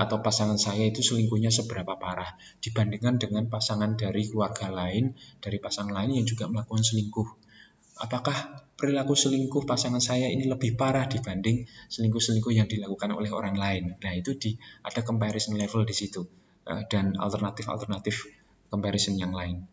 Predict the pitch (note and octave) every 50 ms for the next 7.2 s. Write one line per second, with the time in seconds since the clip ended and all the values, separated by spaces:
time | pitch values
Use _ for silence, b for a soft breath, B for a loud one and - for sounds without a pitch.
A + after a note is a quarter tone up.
0 | _ _ _ C3+ C3 - - C3 C3 C#3 C3 - - B2 - - - C3+ C3 A#2+
1 | C3+ B2+ A#2 - C3 A#2+ - - B2 A#2 A#2 - - - G#2+ F#2+ - - - -
2 | - _ _ _ _ _ _ _ _ _ _ G#2+ G#2 G#2 G#2 G#2 G#2 G#2 A#2 B2+
3 | A#2+ - D3 C#3+ C#3 C3+ C#3 - - D3+ D3 C#3 D#3+ D#3+ E3 E3+ D#3 B2 A2+ A2
4 | A2+ - A2 G#2+ - A2+ G#2+ - - G#2+ G2+ G2 - - G2 F#2 F#2 b b b
5 | b b b b b b b b _ - - B2 B2+ B2 B2 C3+ C#3+ D3 D#3 D3
6 | C#3 B2+ A#2+ - B2 A#2+ - - A#2+ A#2+ - A#2+ A2+ - - - - A#2+ A#2+ A#2+
7 | A#2 A#2+ A#2